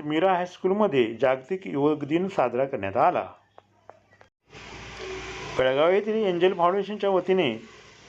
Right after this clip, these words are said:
वटपौर्णिमा मोठ्या उत्साहात साजरा करण्यात आली. यावेळी मोठ्या प्रमाणात महिला उपस्थित होत्या. चंदगड तालुक्यातील किल्ले पारकडे जाणाऱ्या पर्यटकांना निसर्गाची पर्वणी.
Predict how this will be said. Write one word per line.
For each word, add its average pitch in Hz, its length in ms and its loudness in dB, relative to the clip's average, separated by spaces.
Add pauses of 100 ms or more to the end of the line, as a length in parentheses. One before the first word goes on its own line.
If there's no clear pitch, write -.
वटपौर्णिमा 196 680 2
मोठ्या 165 300 0
उत्साहात 165 340 0
साजरा 117 360 0
करण्यात 104 280 -4
आली. 113 300 -2
यावेळी 160 380 0 (360)
मोठ्या 135 220 2
प्रमाणात 170 440 -2 (480)
महिला 120 220 2
उपस्थित 117 380 -6
होत्या. - 260 2 (440)
चंदगड 170 420 2
तालुक्यातील 180 500 2 (100)
किल्ले 175 220 2
पारकडे 170 640 0
जाणाऱ्या 160 380 2
पर्यटकांना 160 1040 2
निसर्गाची 151 580 0
पर्वणी. 120 460 2